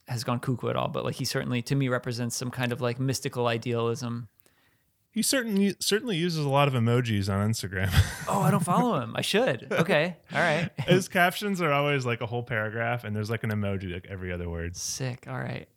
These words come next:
Speaker 1: I love
Speaker 2: He's,
Speaker 1: that.
Speaker 2: he's, he's wild.
Speaker 1: Cool.
Speaker 2: I love, I love Gil, though.
Speaker 1: Yeah.
Speaker 2: Gil's, he's, he, he makes a lot of podcast appearances, too.
Speaker 1: Nice. Yeah, he's, he's,
Speaker 2: But,
Speaker 1: seems like
Speaker 2: uh,
Speaker 1: a deep thinker.
Speaker 2: <laughs>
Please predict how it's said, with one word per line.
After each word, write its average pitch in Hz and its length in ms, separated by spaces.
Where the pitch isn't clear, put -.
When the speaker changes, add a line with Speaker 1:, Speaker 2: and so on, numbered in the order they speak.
Speaker 1:
I - 20
love 127 120
Speaker 2:
He's, 120 100
Speaker 1:
that. 123 200
Speaker 2:
he's, 131 260
he's 151 180
wild. 98 340
Speaker 1:
Cool. 65 220
Speaker 2:
I 110 100
love, 110 240
I 120 80
love 123 200
Gil, 101 240
though. 90 300
Speaker 1:
Yeah. 123 160
Speaker 2:
Gil's, 107 260
he's, 139 220
he, 160 200
he 165 120
makes 165 220
a 143 40
lot 131 140
of 120 60
podcast 107 460
appearances, 98 540
too. 87 220
Speaker 1:
Nice. 135 400
Yeah, 202 100
he's, 175 180
he's, 160 260
Speaker 2:
But, 90 160
Speaker 1:
seems 156 200
like 143 100
Speaker 2:
uh, - 20
Speaker 1:
a 123 40
deep 120 160
thinker. 127 460
Speaker 2:
<laughs> - 60